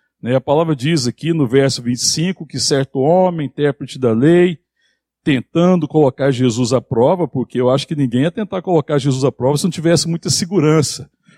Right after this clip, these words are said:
de já ter estudado, ter, é, olhado para a lei, e fosse colocar Jesus à prova. E ele fala: "Mestre, que farei para herdar a vida eterna?" Mas Jesus perguntou a ele: "O que que tá escrito na lei?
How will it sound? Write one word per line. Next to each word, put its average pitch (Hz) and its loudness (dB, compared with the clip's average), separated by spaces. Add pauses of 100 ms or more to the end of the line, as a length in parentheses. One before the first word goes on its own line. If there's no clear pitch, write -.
(100)
de 135 -6
já 135 2
ter 143 -4
estudado, 131 0
ter, 127 -2 (420)
é, 131 -2
olhado 156 0
para 147 -6
a 131 -2
lei, 139 -2 (1400)
e 147 -2
fosse 160 0
colocar 160 0
Jesus 143 0
à 196 2
prova. 127 0
E 123 -4
ele 160 -4
fala: 180 -2
"Mestre, 170 -4
que 180 -10
farei 175 -2
para 156 -4
herdar 139 -2 (540)
a 175 -4
vida 165 -2
eterna?" 170 -2 (600)
Mas 208 0
Jesus 190 0
perguntou 208 0
a 180 2
ele: 165 0
"O - -18
que 277 -6
que - -18
tá 247 -4
escrito 196 -2
na 170 0
lei? 113 0